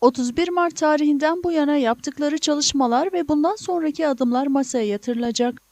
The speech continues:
Ayrıca belediyelerin kendi aralarında yardımlaşmalarını ve ortak projelerde buluşmalarını amaçlayan arama toplantıları yapılacak.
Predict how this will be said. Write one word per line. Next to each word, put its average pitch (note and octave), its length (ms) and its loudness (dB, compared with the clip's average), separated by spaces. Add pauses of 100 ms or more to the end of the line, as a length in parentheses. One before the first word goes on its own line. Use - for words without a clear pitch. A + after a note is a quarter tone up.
(220)
Ayrıca C4+ 580 2
belediyelerin B3+ 720 0
kendi E4 380 0
aralarında D4 600 0
yardımlaşmalarını C#4+ 1040 0
ve F4 60 -4
ortak C4 340 0
projelerde D4 840 -2
buluşmalarını C#4+ 640 -2
amaçlayan D#4 720 0
arama B3 320 0
toplantıları C#4+ 760 -2
yapılacak. G#3 540 -4